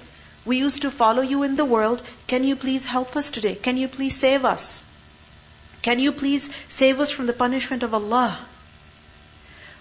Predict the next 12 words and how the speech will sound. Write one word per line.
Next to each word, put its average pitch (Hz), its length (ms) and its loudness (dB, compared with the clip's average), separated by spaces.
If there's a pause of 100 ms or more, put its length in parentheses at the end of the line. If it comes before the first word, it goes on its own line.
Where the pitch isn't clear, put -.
(120)
قَالُوا, 214 560 4 (220)
they 226 160 4
will 233 220 0
say, 190 340 -4 (140)
who? 302 280 2 (120)
The 220 140 4
leaders. 220 600 0 (220)
الَّذِينَ 226 400 0
اسْتَكْبَرُوا. 214 640 0 (340)
لَوْ 269 320 4
هَدَانَ 262 580 4
اللَّهُ. 202 440 0